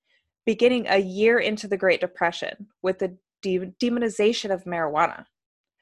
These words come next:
The blueprint created during that effort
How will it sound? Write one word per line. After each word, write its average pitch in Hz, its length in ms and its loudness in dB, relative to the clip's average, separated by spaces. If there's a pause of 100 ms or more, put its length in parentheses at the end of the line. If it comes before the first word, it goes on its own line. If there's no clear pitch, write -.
(580)
The 214 60 2
blueprint 220 760 0
created 233 600 0
during 202 340 2
that 196 200 0
effort 226 460 -2